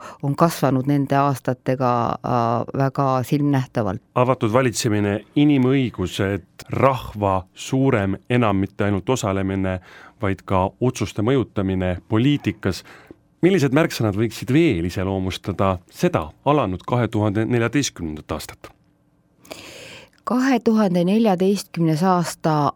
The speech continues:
Speaker 1: on hästi oluline kogu Euroopale, kuna toimuvad Euroopa Parlamendi valimised ja tuleb ka uus komisjon. Ja Eesti kui Euroopa pere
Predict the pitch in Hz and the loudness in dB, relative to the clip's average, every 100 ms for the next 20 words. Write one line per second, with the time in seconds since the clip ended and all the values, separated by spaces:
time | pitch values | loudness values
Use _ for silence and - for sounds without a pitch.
0 | - 160 165 156 151 147 143 - _ 170 | 0 2 2 2 2 0 -2 -6 _ 0
1 | 170 - - 139 135 147 139 127 127 120 | 0 -4 -2 0 2 2 2 2 2 0
2 | 95 123 - 151 151 151 131 131 117 - | -2 -6 -4 -2 2 2 2 2 0 -4
3 | - 85 - - _ _ - - - - | -6 -6 -6 -12 _ _ -20 -20 -20 -6
4 | 147 143 131 123 117 - - - 156 156 | 0 2 2 2 0 -2 -6 -2 2 4
5 | 143 135 127 - _ - 131 127 135 139 | 2 2 0 -4 _ -2 0 2 2 0
6 | 127 113 139 208 220 214 208 208 202 202 | -2 -2 0 4 4 4 4 4 4 4
7 | 196 190 175 190 175 - - 113 110 50 | 4 2 2 0 0 -4 -2 0 0 -2
8 | 50 - 135 113 - 117 131 131 - - | -4 -4 -2 -2 -2 -4 -4 -6 -6 0
9 | 214 214 - 160 160 143 - - - - | 2 2 2 0 0 -2 -10 -18 -16 -16
10 | - - - - - - 160 151 143 139 | -18 -18 -18 -18 -12 -2 2 4 4 2
11 | 135 131 - - 196 202 - 143 120 - | 2 0 -4 0 2 2 2 0 0 0
12 | 143 139 131 110 - 127 135 143 147 131 | 0 2 2 0 -2 0 2 4 2 0
13 | _ - 113 139 131 107 - - - 156 | _ -2 0 0 -4 -10 -16 -14 0 2
14 | 147 127 - | 4 2 0